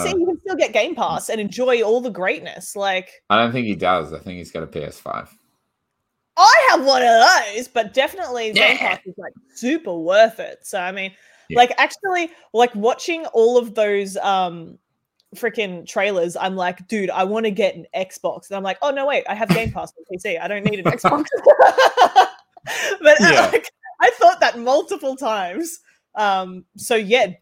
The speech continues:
Speaker 1: definitely, if you can't access all the juicy, juicy shit we've been spouting these past few days 'cause you don't have an Xbox or a P C, you're gonna have to get one or the other.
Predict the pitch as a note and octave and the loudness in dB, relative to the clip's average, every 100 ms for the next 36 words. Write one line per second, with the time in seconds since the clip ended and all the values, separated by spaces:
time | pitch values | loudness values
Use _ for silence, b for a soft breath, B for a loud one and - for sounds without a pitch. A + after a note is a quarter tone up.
0 | _ A#3 B3+ A4 D#4 C4+ A3 G3 G3 G#3 | _ 2 4 4 -2 -6 -4 -4 -4 -6
1 | G#3+ - F#3+ B3 E4 F4+ A3+ - A3 A#3 | -8 -10 -10 -8 -6 -6 -8 -8 -8 -6
2 | - G#3 A#3 G3 F3 - G3+ B3+ C4 G#3 | -4 -6 -6 -8 -8 -6 -2 0 -2 -6
3 | E3+ C#3+ - F#3+ B3 B3+ A#3 F3 D3+ - | -8 -8 -14 -10 -12 -12 -12 -14 -14 -12
4 | G3 A#3+ - F3 E3 - A3+ G#3+ G3+ G3 | -10 -10 -12 -14 -14 -12 -10 -8 -10 -10
5 | F#3 F3+ - - F3+ G3 F3 F3 F3 _ | -12 -12 -14 -8 -8 -8 -10 -18 -20 _
6 | _ _ _ _ - G3+ F#3+ F#3 F#3+ F3+ | _ _ _ _ -14 -8 -8 -4 -6 -6
7 | - F3+ F3 E3+ - D#3+ G3+ G3 G3+ F#3 | -8 -8 -6 -6 -12 -12 -10 -8 -10 -10
8 | E3+ F#3 - F3 - E3+ G3+ F#3 F#3+ E3+ | -10 -12 -12 -12 -12 -8 -8 -8 -10 -12
9 | F#3+ F3 F3+ A#3+ D4+ - F3 F3 F3 E3+ | -12 -12 -10 -10 -10 -12 -12 -10 -12 -12
10 | D#3 F#3 E3 | -8 -6 -8